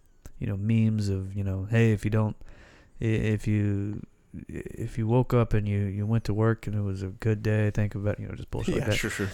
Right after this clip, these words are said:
Speaker 1: And every single post is just, "Thank you, God bless. Thank you, God bless. You know, it's
Speaker 2: Yep.
Speaker 1: so great. We love you." But, uh, a lady named, uh, Jayla K Allen made this post on there. Now, she's, she's, she doesn't run the page. She just posted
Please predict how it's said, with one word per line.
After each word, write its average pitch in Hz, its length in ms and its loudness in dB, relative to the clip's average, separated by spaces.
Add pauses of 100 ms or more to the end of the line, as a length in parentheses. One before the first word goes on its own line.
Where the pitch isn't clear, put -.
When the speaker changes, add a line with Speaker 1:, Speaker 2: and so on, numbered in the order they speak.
(160)
Speaker 1:
And 120 100 0
every 135 220 8
single 113 200 4
post 101 260 8
is 95 60 2
just, 92 160 -2
"Thank 113 200 6
you, 110 80 6
God 101 240 6
bless. 98 320 4
Thank 104 180 6
you, 101 100 4
God 98 160 4
bless. 98 320 4
You 98 80 -4
know, 95 320 -4 (120)
it's - 100 -12
Speaker 2:
Yep. - 80 -6
Speaker 1:
so 101 120 2
great. 104 280 2
We 104 80 -2
love 104 160 2
you." 104 80 -2 (1120)
But, 117 120 6
uh, 101 280 6 (220)
a 110 80 0
lady 165 320 6
named, 107 360 4
uh, 92 200 0
Jayla 135 540 4
K 127 260 4
Allen 107 480 2
made 98 180 2
this 92 120 -2
post - 340 -2
on - 120 -6
there. 113 180 -8 (2000)
Now, 107 80 2
she's, 117 340 4
she's, 117 260 0
she - 180 -4
doesn't 117 160 2
run 110 140 4
the 98 60 -2
page. 92 260 2
She 95 120 -2
just 92 240 -4
posted 123 320 6